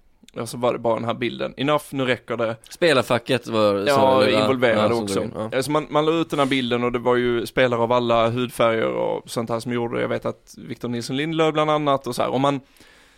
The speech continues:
Speaker 1: har då speciellt så här Twitterflöde där man har alla Premier League-spelare.
Speaker 2: Mm.
Speaker 1: Så ser man att det är röd bild, röd bild, röd bild. Och det, det var ju det enda de skulle lägga ut. Men det var en. En spelare som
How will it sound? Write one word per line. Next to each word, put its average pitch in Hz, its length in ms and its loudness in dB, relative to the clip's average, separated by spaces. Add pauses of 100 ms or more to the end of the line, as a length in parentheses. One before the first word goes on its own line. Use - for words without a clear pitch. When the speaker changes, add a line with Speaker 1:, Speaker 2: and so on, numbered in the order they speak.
(160)
Speaker 1:
har 156 240 4
då 170 160 4
speciellt 131 380 -2
så 135 60 -4
här 120 80 0
Twitterflöde 123 720 0
där 123 120 0
man 127 140 0
har 165 320 2
alla 135 340 -2
Premier 127 260 -4
League-spelare. 143 680 -4
Speaker 2:
Mm. 92 140 -10 (580)
Speaker 1:
Så 139 140 -8
ser 143 160 2
man 127 140 2
att 120 60 -6
det 127 80 -2
är 120 80 -2
röd 143 300 0
bild, 127 280 0
röd 127 320 0
bild, 120 260 -4
röd 123 200 -2
bild. 117 160 -6
Och 104 100 -8
det, 135 100 0 (100)
det 131 60 -12
var 143 100 0
ju 139 60 0
det 139 140 -4
enda 156 220 -2
de 127 120 -4
skulle 131 220 -6
lägga 127 260 -2
ut. - 280 -6 (200)
Men 160 100 0
det 165 60 2
var 202 160 0
en. 156 340 0 (520)
En 196 240 2
spelare 185 300 0
som - 140 -8